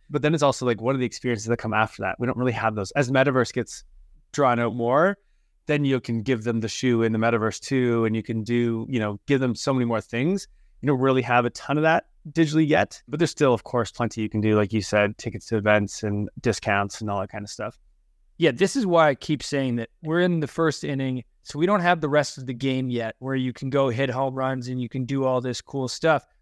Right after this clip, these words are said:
Speaker 2: We only have, like, the first ride at the carnival, right? You can't
Speaker 1: Mm-hmm.
Speaker 2: go to the rest of the carnival. We're building that, the rest of it, and you are gonna be able to do that, and users are gonna be able to gauge that. So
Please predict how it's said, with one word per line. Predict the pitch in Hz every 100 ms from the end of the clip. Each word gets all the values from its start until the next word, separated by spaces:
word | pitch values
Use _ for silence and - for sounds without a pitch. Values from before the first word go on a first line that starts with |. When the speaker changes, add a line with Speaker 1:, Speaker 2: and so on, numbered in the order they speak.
| _
Speaker 2:
We | 151 180
only | 180 190 170
have, | 156 147 131
like, | 143 -
the | 131
first | - - 143 139 -
ride | 127 117 123
at | 117 -
the |
carnival, | 117 - 107 110 87 90 _ -
right? | 117 131 139
You | 139
can't | 120 160
Speaker 1:
Mm-hmm. | 98
Speaker 2:
go | 151 147 139
to | - 135
the |
rest | 127 -
of | 117
the |
carnival. | - 143 117 - _
We're | 156 160
building | 120 170 202 180
that, | 131 107 -
the | 131
rest | 127 113 -
of |
it, | 156 -
and | 170
you | 180
are | - 185
gonna | 180
be | 156
able | 139
to |
do | 123
that, | 113 131
and |
users | 160 196 185 156
are | 156 180
gonna | 175
be | 156
able |
to | 143
gauge | 123 147 143
that. | 127 - _ _
So | - - 175 147